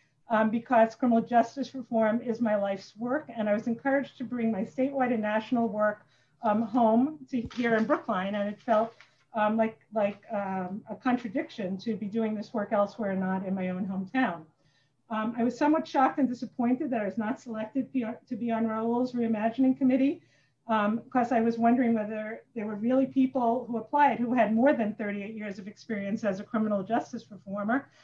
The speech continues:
Um, I was thrilled on that same day that I was rejected by Raul to get a call from Bernard Green, um, inviting me to join yet a different police reform committee. Um, feel,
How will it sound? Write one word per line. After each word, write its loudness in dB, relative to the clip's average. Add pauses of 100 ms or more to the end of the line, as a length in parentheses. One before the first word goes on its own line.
(340)
Um, 4
I 8
was 2
thrilled 4 (140)
on 4
that 4
same 4
day 4
that -2
I 2
was -4
rejected -2
by 2
Raul 2
to -4
get 2
a -2
call 4
from -2
Bernard 4
Green, 2 (460)
um, 6
inviting 4
me 4
to -2
join 0 (160)
yet -2
a 2
different 2
police -4
reform -2
committee. -2 (460)
Um, 4 (140)
feel, 0